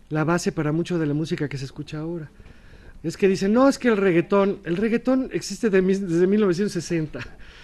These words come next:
Ya existía el reggaetón hace mucho tiempo, nada más que ahora, eh, lo, lo rapean, pero en realidad el reggaetón ya existía, no tan rapeado, pero sí existía. Entonces todo ese tipo de música no es nuevo, la música no es nueva, siempre va y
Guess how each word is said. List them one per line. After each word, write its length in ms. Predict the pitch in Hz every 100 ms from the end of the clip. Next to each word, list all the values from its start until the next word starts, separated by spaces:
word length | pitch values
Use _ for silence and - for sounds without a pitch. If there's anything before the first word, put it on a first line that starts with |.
| - - -
Ya 200 | 160 220
existía 440 | 214 202 180 196
el 60 | 196
reggaetón 480 | 185 156 - 180 180
hace 160 | 165
mucho 260 | 151 151 151
tiempo, 360 | - 180 - 156
nada 180 | 165
más 180 | 165 175
que 140 | - 175
ahora, 460 | 165 156 156 196 - - - - - -
eh, 400 | 139 139 139 135
lo, 460 | 135 131 139 135 131
lo 220 | 151 160
rapean, 680 | 165 165 208 233 190 156 147 - - - - - - - -
pero 200 | 160 165
en 60 |
realidad 280 | 165 165 180
el 60 | 254
reggaetón 380 | 254 165 190 190
ya 80 | 190
existía, 760 | - 139 - 240 226 143 127 -
no 220 | 170 208
tan 180 | 269 247
rapeado, 460 | 208 - 175 185
pero 120 | 180 160
sí 100 | 143
existía. 420 | 139 - 208 190 - - - - - -
Entonces 240 | - 214 -
todo 200 | 269 269
ese 140 | 254
tipo 240 | 247 247
de 100 | 226
música 380 | 190 202 202 196
no 100 | 185
es 100 | 180
nuevo, 320 | 175 170 160
la 120 | 165 190
música 460 | 240 240 240 185
no 100 | 175
es 60 | 170
nueva, 320 | 151 147 147
siempre 340 | - 190 180
va 260 | 165 160 175
y 120 | 147